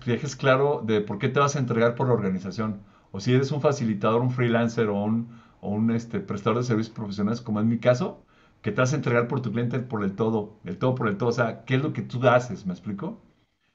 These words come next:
A tratar de meterte acá en un rollo que no es, ¿no? Yo creo que hay que aprovechar. Y, y ahora, el mundo digital, acuérdense, lo, lo estamos diciendo desde el dos mil veinte, estamos en este golden opportunity en el que es muy sencillo diferenciarse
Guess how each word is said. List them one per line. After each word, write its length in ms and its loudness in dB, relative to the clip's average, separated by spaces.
A 400 8
tratar 340 6
de 100 2
meterte 380 2
acá 140 0
en 100 2
un 80 4
rollo 240 0
que 100 -2
no 180 -2
es, 160 -6
¿no? 300 -4
Yo 160 -2
creo 140 -4
que 100 -4
hay 60 -4
que 80 -4
aprovechar. 640 -2
Y, 580 4
y 60 6
ahora, 560 8
el 100 0
mundo 240 4
digital, 460 2
acuérdense, 360 0
lo, 180 0
lo 100 -4
estamos 300 0
diciendo 300 -2
desde 140 0
el 80 0
dos 160 -4
mil 160 0
veinte, 440 0
estamos 400 -2
en 120 2
este 240 -2
golden 400 2
opportunity 840 -2
en 140 -2
el 180 -2
que 400 -2
es 100 -6
muy 140 4
sencillo 340 2
diferenciarse 840 0